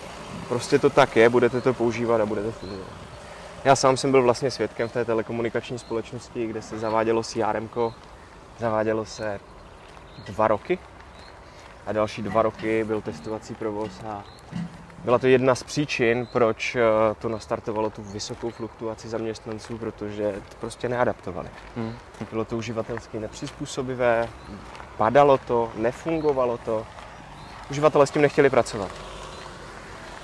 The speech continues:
Speaker 1: Z prostého důvodu. Stojí před váma zákazník a vy nejste schopni splnit jeho požadavek, protože nefunguje systém.
Speaker 2: Jo.
Speaker 1: To je průšvih. No a
Speaker 2: To
Speaker 1: tahle
Speaker 2: znamená, nebylo to
Speaker 1: zkušenost
Speaker 2: odladěný a
Speaker 1: Nebylo,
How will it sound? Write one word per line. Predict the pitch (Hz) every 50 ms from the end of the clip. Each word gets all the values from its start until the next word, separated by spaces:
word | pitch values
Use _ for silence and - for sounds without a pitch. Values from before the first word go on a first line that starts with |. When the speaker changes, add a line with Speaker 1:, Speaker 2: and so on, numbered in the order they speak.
| - - - - - - - - - - -
Speaker 1:
Z | - -
prostého | - 147 147 - - - 165 165 160
důvodu. | 147 135 131 127 110 95 98 - - - - - - - - - - - - - - - - - - - - - - - - - - - - - - - - -
Stojí | - - 135 135 131
před | - - 131
váma | 135 139 135 139 131
zákazník | 117 123 117 110 - 123 120 135 139 151 - - - - - - - - - - - - - - - - - - - - - - -
a | - 110
vy | 113
nejste | 113 110 107 - 113
schopni | - - 117 - - 113 107
splnit | - - 113 110 107 104
jeho | 110 113 107
požadavek, | 107 107 104 110 107 104 101 107 -
protože | - 101 - 107 101 110
nefunguje | 107 98 92 - 95 95 98 95 95 98
systém. | - - - - - - - - - -
Speaker 2:
Jo. | 127 123 113 - - - - - - - - - - - - - - -
Speaker 1:
To | 104
je | 104
průšvih. | 101 - 95 95 - - - - - - -
No | 101
a | 107 120
Speaker 2:
To | -
Speaker 1:
tahle | 139 131
Speaker 2:
znamená, | 190 131 127 120
nebylo | 117 117 135 139
to | 135
Speaker 1:
zkušenost | 135 131 120 117
Speaker 2:
odladěný | 123 131 131 131 131 131 131 127 123 120
a | 117 110 110 - - - - - - -
Speaker 1:
Nebylo, | - 175 180 202 202 202